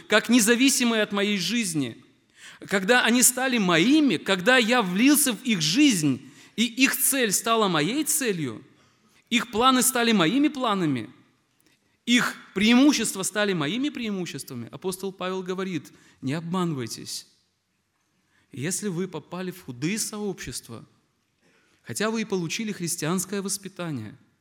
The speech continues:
хотя вы читали много раз Библию, хотя вы являетесь членами церкви, рано или поздно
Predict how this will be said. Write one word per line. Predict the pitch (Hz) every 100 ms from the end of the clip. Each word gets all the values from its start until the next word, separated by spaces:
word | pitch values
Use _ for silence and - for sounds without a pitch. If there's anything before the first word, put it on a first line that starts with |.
| _ _ _ - -
хотя | - 131 - 226
вы | 190 185 240 151 117 - _ _ -
читали | 160 160 208 247
много | 214 240 220
раз | 226 180
Библию, | 160 202 233 214 151
хотя | 170 196 254
вы | 254
являетесь | 240 220 247 247 240
членами | - - 220 269 262
церкви, | 247 - 233 202 185 147 113 -
рано | - 151 226 240
или | 226 208
поздно | 208 202 175 135 120 110